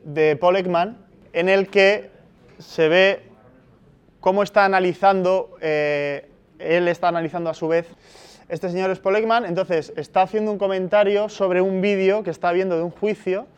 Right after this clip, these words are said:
en el que se ve, pues, a una persona que se le está, le están haciendo una, le están tomando declaración, le están pidiendo la, su, su opinión sobre un tema. Entonces, en ese momento,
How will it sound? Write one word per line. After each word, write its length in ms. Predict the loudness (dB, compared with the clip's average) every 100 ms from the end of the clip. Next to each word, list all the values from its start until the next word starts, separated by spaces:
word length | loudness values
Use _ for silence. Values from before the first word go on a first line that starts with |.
| _ -20 -20 -20 _ -10
en 160 | -6 -2
el 180 | -2
que 140 | -4 -6
se 180 | -2 0
ve, 220 | 0 0
pues, 240 | -4 -8
a 40 | -8
una 160 | -6
persona 440 | -8 -8 -4 -4 -4
que 100 | -6
se 140 | -8
le 80 | -8
está, 360 | -6 -4 -4 -6
le 100 | -10
están 280 | -6 -6 -6
haciendo 360 | -8 -6 -4 -6 -8 -12
una, 760 | -10 -8 -8 -8 -8 -8 -12 -16 _ _ _ _ _ _ _ _ _ _ -18
le 60 |
están 240 | -12 -10 -8
tomando 400 | -8 -8 -8 -10
declaración, 540 | -8 -10 -8 -6 -6
le 60 | -6
están 200 | -8 -8
pidiendo 400 | -8 -6 -8 -8 -14
la, 540 | -10 -6 -6 -6 -10 -16 -16
su, 240 | -12 -12 -12
su 80 | -14
opinión 300 | -12 -10 -8
sobre 160 | -8 -8
un 100 | -6
tema. 240 | -6 -6
Entonces, 260 | -6 -6 -4
en 80 | -6
ese 140 | -4
momento, 500 | -4 -2 -4 -6 -10